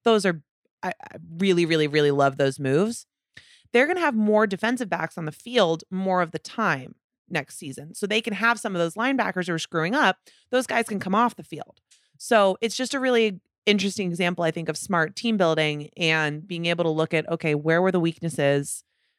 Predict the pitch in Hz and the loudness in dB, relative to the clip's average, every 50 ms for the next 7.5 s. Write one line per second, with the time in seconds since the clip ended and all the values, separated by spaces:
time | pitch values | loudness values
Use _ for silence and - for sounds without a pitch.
0 | _ _ _ _ _ _ _ _ - 185 170 165 160 160 156 151 151 147 139 139 | _ _ _ _ _ _ _ _ 2 4 4 4 4 2 0 -2 -2 -4 -8 -8
1 | - - _ _ _ - 185 175 180 180 180 180 190 208 208 202 208 196 185 180 | -12 -16 _ _ _ -12 -10 -8 -8 -8 -6 0 2 4 4 4 4 2 2 0
2 | 175 170 147 - 202 190 - 185 175 170 156 156 170 165 160 160 147 - 151 143 | -4 -4 -2 -2 -2 -2 -2 -4 -6 -6 -4 -2 0 2 2 0 0 -2 -4 -4
3 | 147 - 214 208 - - 139 123 123 123 135 147 151 - 160 160 151 185 196 196 | 0 0 0 0 0 -4 -8 -8 -8 -10 -14 -14 -8 -4 -4 -4 -2 0 0 0
4 | 190 - 175 165 160 175 170 165 165 165 165 160 160 160 _ _ _ _ _ _ | 0 -2 -6 -10 -6 -2 -2 -2 -2 -2 -4 -6 -8 -10 _ _ _ _ _ _
5 | _ _ - - 190 165 151 - 165 170 156 151 151 - - - 151 147 147 147 | _ _ -6 -2 -2 -2 -2 -2 -4 -2 -2 -2 -4 -6 -4 -4 -4 -4 -4 -2
6 | 185 190 170 156 147 143 - - 151 147 147 147 139 160 156 - 156 147 - 151 | 0 2 4 4 2 2 0 -4 -6 -4 -4 -4 -6 -6 -6 -6 -6 -4 0 0
7 | 147 147 147 147 147 143 143 139 - - | 2 2 2 0 -2 -4 -6 -10 -12 -16